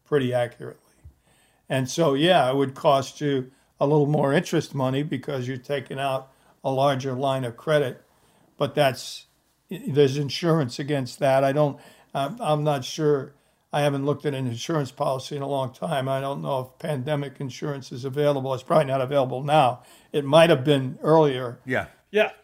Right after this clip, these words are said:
Speaker 2: Yep.
Speaker 3: A few
Speaker 1: And I
Speaker 3: months ago.
Speaker 1: Yeah. And, and, and I recognize, by the way, for fans,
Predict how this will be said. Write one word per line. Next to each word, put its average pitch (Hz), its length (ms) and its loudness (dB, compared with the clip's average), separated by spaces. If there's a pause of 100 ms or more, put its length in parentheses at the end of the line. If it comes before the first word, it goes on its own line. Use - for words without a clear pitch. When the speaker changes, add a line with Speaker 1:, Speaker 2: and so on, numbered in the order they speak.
(160)
Speaker 2:
Yep. 127 140 -2
Speaker 3:
A - 600 -20
few 143 100 0
Speaker 1:
And - 20 2
I - 20 2
Speaker 3:
months - 220 -2
ago. 123 300 -10
Speaker 1:
Yeah. 147 300 2 (120)
And, - 240 -6
and, 170 260 -2
and 165 140 4
I 156 60 8
recognize, 160 600 6
by 147 200 4
the 147 80 4
way, 139 340 0 (580)
for - 200 -4
fans, 156 600 -2